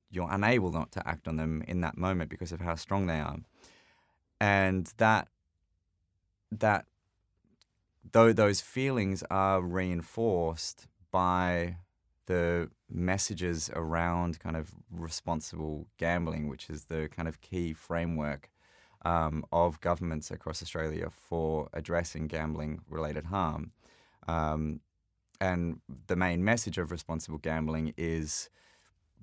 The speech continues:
gamble responsibly, which puts the onus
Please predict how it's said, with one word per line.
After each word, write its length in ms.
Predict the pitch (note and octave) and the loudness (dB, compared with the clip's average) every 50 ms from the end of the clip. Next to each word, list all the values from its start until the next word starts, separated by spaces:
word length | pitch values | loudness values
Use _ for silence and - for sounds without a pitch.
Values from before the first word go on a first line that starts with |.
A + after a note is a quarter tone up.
| E2+ - | -12 -4
gamble 320 | - D#2+ C2+ C#2+ D#2+ E2 | -4 -2 -2 -2 -4 -4
responsibly, 720 | D#2 D#2 E2+ - - G#2 G#2+ G#2 - D#2 D#2 D2+ C#2 D2+ E2 - _ _ _ _ _ _ | -4 -4 -6 -2 2 2 2 2 0 -4 -4 -4 -4 -6 -8 -12 _ _ _ _ _ _
which 420 | - F2+ F2 G2 F2 - - - | -6 0 2 2 2 0 -2 -6
puts 220 | - - G2 - - | -6 -4 -4 -4 -4
the 160 | - F#2+ E2 | -4 -2 2
onus 580 | - G#2+ A#2+ A2 F#2 E2 E2 E2 - - - | 4 4 6 6 4 2 0 -2 -4 -6 -8